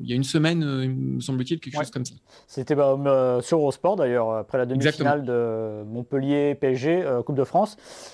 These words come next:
Speaker 2: Alors, il, il s'est excusé derrière. Alors ça, ça me, toujours pareil, ça me fait marrer. Il est pas, il, il manque pas de respect envers Lille, là.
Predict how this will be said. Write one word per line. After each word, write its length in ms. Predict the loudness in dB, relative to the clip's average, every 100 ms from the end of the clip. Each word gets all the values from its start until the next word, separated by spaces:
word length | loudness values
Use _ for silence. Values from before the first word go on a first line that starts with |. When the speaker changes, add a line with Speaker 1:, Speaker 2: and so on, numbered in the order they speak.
| -8 0
Speaker 2:
Alors, 260 | 2 0 _ _ _ _ _ _ -6
il, 120 | -4
il 60 |
s'est 260 | -4 -2 -2
excusé 440 | -2 -4 -2 0
derrière. 380 | 2 2 2 0
Alors 100 | -2
ça, 80 | -4
ça 140 | -4 -6
me, 80 | -8 -16 -8
toujours 160 | -6 0
pareil, 180 | 0
ça 100 | 0
me 40 | -6
fait 100 | -4
marrer. 240 | -4 -6 -4
Il 100 | -2
est 60 |
pas, 300 | 0 2 0
il, 180 | -2 -4
il 60 | -2
manque 160 | 0
pas 100 | 2
de 60 | 2
respect 320 | 0 2 0
envers 260 | 2 0 0
Lille, 220 | 0 0
là. 160 | -4